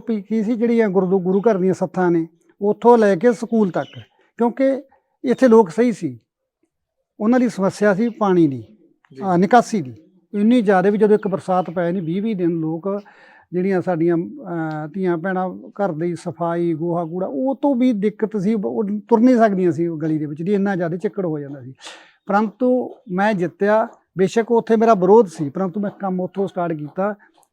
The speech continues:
Speaker 1: ਜਿੱਥੇ ਸਭ ਤੋਂ ਵੱਧ ਮੇਰਾ ਵਿਰੋਧ ਸੀ। ਉਹ ਗਲੀਆਂ ਪੱਕੀਆਂ ਕੀਤੀਆਂ, ਮੈਂ ਤੁਹਾਨੂੰ ਦਿਖਾਊਂਗਾ। ਇੱਕੀ ਗਲੀਆਂ ਮੈਂ ਪਿੰਡ ਦੀਆਂ ਤੇ ਜਿਹੜੀਆਂ ਪੱਕੀਆਂ ਕੀਤੀਆਂ ਨੇ। ਵਾਟਰ ਵਰਕਸ ਨੂੰ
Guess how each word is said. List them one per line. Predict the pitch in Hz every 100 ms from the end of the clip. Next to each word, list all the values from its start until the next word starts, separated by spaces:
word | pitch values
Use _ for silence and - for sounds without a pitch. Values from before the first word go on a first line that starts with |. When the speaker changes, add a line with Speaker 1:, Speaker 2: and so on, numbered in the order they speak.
| _
Speaker 1:
ਜਿੱਥੇ | 151 190 - 220
ਸਭ | - 214
ਤੋਂ | - 240
ਵੱਧ | 175 208
ਮੇਰਾ | 208 202
ਵਿਰੋਧ | 151 143 165
ਸੀ। | - 123 _ _ _ _ _ _ _
ਉਹ | 190 196
ਗਲੀਆਂ | 170 170 175
ਪੱਕੀਆਂ | 165 175 175
ਕੀਤੀਆਂ, | 196 214
ਮੈਂ | 214
ਤੁਹਾਨੂੰ | 208 214
ਦਿਖਾਊਂਗਾ। | 170 - 165 156 196
ਇੱਕੀ | 285 - - 269
ਗਲੀਆਂ | 220 208 202
ਮੈਂ | 196 190
ਪਿੰਡ | 190 175
ਦੀਆਂ | 175 180
ਤੇ | 175 170 262 - 285
ਜਿਹੜੀਆਂ | 175 180
ਪੱਕੀਆਂ | 170 147 151 139
ਕੀਤੀਆਂ | 139 131 139 127
ਨੇ। | 110 _ _ _ _ -
ਵਾਟਰ | 165 190 220
ਵਰਕਸ | 214 214 -
ਨੂੰ | 214 214